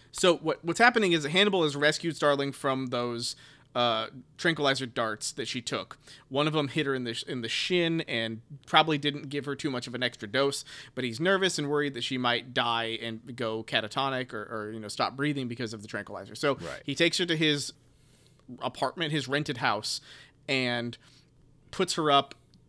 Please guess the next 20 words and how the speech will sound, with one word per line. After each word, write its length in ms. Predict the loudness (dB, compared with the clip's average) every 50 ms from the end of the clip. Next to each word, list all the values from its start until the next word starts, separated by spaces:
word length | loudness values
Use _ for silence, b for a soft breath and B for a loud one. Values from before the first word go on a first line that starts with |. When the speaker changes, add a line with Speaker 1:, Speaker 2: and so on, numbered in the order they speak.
| _ -4
Speaker 1:
takes 260 | -2 -2 -2 -2 -2
care 180 | 2 2 4
of 140 | 4 2 2
her, 120 | 0 -2 -2
gives 220 | 0 -2 -2 0
her 100 | 0 2
an 60 | 2
I 160 | 2 2 2
V, 400 | 0 -2 -2 0 0 0 0 0
like, 220 | 0 -2 -2 -4 -2
monitors 500 | 0 0 0 0 0 -2 -4 -4 -4 -4
her, 140 | -4 -4 -2
'cause 180 | -2 -4 -4
he 100 | -2 -2
is 120 | 0 0 0
a 40 |
doctor. 380 | 2 4 4 4 4 2 -2 -4
He 100 | -4 -2
does 240 | -2 0 0 0 0
some 220 | -2 -4 -4 -4